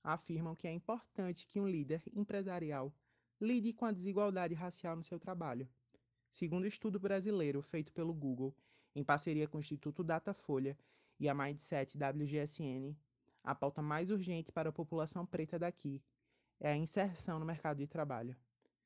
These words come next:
Pretos ganham cerca de sessenta por cento da média salarial de brancos. E o que é que os nossos chefes têm feito? A mudança tem acontecido nas agências de publicidade? Existem grupos organizados de pessoas pretas na empresa em que você dedica seu tempo?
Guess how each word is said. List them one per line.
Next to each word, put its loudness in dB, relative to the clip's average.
Pretos 6
ganham 2
cerca -2
de -6
sessenta -2
por -4
cento -4
da 2
média -2
salarial -2
de -2
brancos. -10
E 2
o 2
que -2
é 4
que -4
os 2
nossos -2
chefes -2
têm -2
feito? -6
A 4
mudança 2
tem 0
acontecido -4
nas -4
agências -2
de -6
publicidade? -6
Existem 4
grupos 4
organizados 2
de -2
pessoas -4
pretas 0
na -2
empresa -2
em -2
que -12
você -4
dedica -6
seu -10
tempo? -8